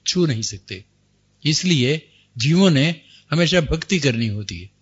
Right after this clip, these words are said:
तो ये चले आगे, चले आगे, चले आगे। तो इसके बाद, बहुत आगे चलने के बाद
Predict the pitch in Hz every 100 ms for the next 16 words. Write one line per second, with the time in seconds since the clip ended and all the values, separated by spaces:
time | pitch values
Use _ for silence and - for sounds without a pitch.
0 | _ _ _ _ _ _ _ - 190 202
1 | 190 - 196 196 170 160 160 151 160 143
2 | 135 127 127 120 127 120 113 113 117 _
3 | _ _ _ _ _ _ - 147 139 160
4 | 139 147 147 98 110 - _ _ _ _
5 | _ _ _ _ _ _ _ _ _ _
6 | _ 151 143 185 170 156 156 139 131 135
7 | 139 143 147 110 104